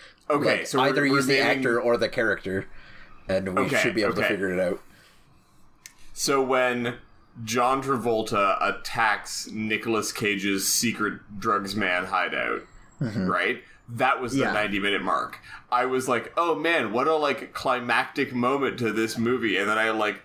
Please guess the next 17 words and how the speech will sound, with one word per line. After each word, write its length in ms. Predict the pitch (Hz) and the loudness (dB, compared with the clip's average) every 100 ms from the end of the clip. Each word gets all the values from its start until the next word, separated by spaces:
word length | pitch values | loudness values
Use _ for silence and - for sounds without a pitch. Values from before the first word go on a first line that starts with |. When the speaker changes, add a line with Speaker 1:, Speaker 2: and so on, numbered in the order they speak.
| - | -8
Speaker 1:
looked 300 | 104 110 123 | -4 -2 -2
at 40 | |
the 120 | 107 | -2
thing, 140 | 123 113 | 0 0
I 60 | |
was 140 | 101 104 | 0 0
like, 200 | 98 - - _ _ _ _ _ - | -4 -4 -16 _ _ _ _ _ -4
"There's 200 | 131 131 | -2 0
another 380 | 113 113 127 101 | 0 2 2 2
hour? 580 | 78 95 98 147 - - _ - | 0 0 0 -2 -4 -14 _ -6
There's 140 | 143 | 0
another 360 | 131 131 156 - | 2 2 2 0
hour 300 | 110 110 127 | 0 2 0
to 60 | 147 | -2
this 140 | 131 | -2
fucking 240 | 131 131 | -2 0
movie?" 240 | 120 123 | 0 0